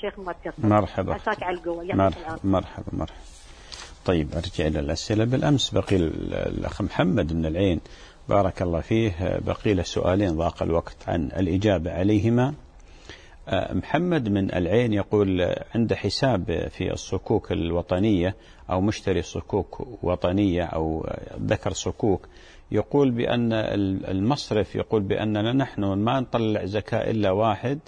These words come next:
Speaker 2: آه، فاصلة تسعة بالمية. يقول: "هذا زكاتنا، ما نخرج إلا هذا". يقول: "هل هذا الكلام صحيح وما موقفي أنا؟" محمد، بارك الله فيك ورضي الله عنك، أنا ما أعرف هذا الشيء. أنت سألتني: "هل هذا الكلام صحيح؟ هل هذا الفعل صحيح؟"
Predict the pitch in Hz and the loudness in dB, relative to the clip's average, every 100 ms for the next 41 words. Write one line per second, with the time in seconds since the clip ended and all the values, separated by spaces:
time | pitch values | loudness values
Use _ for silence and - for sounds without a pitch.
0 | - - - - - 98 95 - 117 117 | -20 -20 -20 -16 -4 0 0 2 0 0
1 | - 98 - 117 92 90 92 92 104 92 | -4 -6 -6 -6 -4 -4 -2 2 2 2
2 | 113 - - - - - 107 98 - 101 | 0 -4 -14 -20 -20 -6 -2 0 0 0
3 | 117 104 95 98 - 104 90 101 92 107 | 0 0 0 -2 -2 -2 -2 -4 -2 0
4 | 123 110 104 95 101 98 85 82 80 98 | 0 -2 -4 -2 0 2 0 -2 -4 -4
5 | 120 123 139 143 135 120 127 117 104 - | -2 0 2 0 0 -2 -2 0 -2 -4
6 | 104 107 98 - - - - 117 131 120 | 0 0 0 -4 -20 -16 -2 2 4 2
7 | 110 - 98 - 95 95 - - - 147 | 0 -2 -4 -2 -2 -2 -4 -8 -4 0
8 | 117 104 123 107 - 98 87 - 104 98 | 0 2 0 0 -4 -4 -4 -2 0 0
9 | - 98 110 107 92 95 101 117 - - | -2 -4 0 0 2 0 0 -4 -6 -14
10 | - - - - 104 117 165 127 90 - | -20 -20 -14 -4 0 2 2 0 -2 -4
11 | 85 87 - 98 - - - - - 101 | -6 -6 -8 -10 -12 -20 -20 -14 -8 -6
12 | 98 - 123 127 117 98 110 120 120 113 | -4 -2 0 -2 -2 -4 -2 -2 0 -2
13 | - 113 104 - 98 113 104 - 104 107 | -2 -2 -2 -6 -4 -4 -4 -2 -2 0
14 | 104 - 110 101 110 | -2 -2 -2 -4 -4